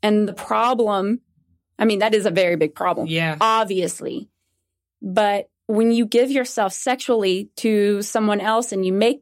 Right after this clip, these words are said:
Speaker 1: that slip, okay, accidents happen, but when you make that slip, that is something that will follow you for the rest of your life.
Speaker 2: Yes, it will.
Speaker 1: And it doesn't just affect you and your spouse.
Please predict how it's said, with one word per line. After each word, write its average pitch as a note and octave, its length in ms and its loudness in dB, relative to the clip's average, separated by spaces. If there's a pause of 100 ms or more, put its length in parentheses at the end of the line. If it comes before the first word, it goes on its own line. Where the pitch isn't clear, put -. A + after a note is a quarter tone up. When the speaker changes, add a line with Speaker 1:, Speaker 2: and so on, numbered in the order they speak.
Speaker 1:
that G#3+ 220 -2
slip, A3 520 2
okay, A3 280 0
accidents G#3+ 580 -2
happen, B3 500 -2
but G3 140 -2
when A3 180 0
you A3 60 2
make G#3 340 0
that G#3+ 160 0
slip, - 380 -4 (260)
that B3 140 2
is C#4 120 0
something B3+ 500 0 (100)
that G#3 100 0
will A3+ 180 4
follow B3+ 540 -2
you G3+ 400 -2 (320)
for B3 140 2
the A#3+ 100 2
rest C4+ 400 0
of D4+ 140 2
your C4 160 2
life. A3 420 -2
Speaker 2:
Yes, D#3 340 -10
it E3 200 -8
will. G3 100 -16 (100)
Speaker 1:
And C#4+ 240 4
it E4 80 0
doesn't E4+ 280 4
just D#4 260 -2
affect B3+ 520 -2
you C#4+ 680 2
and G#3+ 340 2
your A3 140 2
spouse. A#3 560 -2